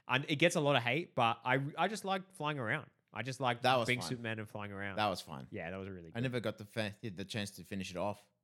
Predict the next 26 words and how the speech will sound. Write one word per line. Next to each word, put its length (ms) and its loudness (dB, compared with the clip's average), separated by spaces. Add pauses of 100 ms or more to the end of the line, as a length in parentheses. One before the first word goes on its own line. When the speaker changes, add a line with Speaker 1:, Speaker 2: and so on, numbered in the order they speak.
Speaker 1:
Ah, 200 2
it's 120 -12
all 60 -16
right. 100 -20 (760)
All 80 6
right, 220 6 (140)
uh, 480 4 (140)
a 80 0
game 320 6
that 160 4
you 180 2
hate 280 0
that 200 0
everyone 440 0
loves. 420 -6 (220)
Speaker 2:
Dead 200 4
by 180 4
Daylight, 500 4
definitely 360 0
up 160 -4
there. 220 -2 (1500)
Speaker 1:
Is 140 -8
that 140 -4 (140)
a 100 -2
liked 420 -4
game? 300 -4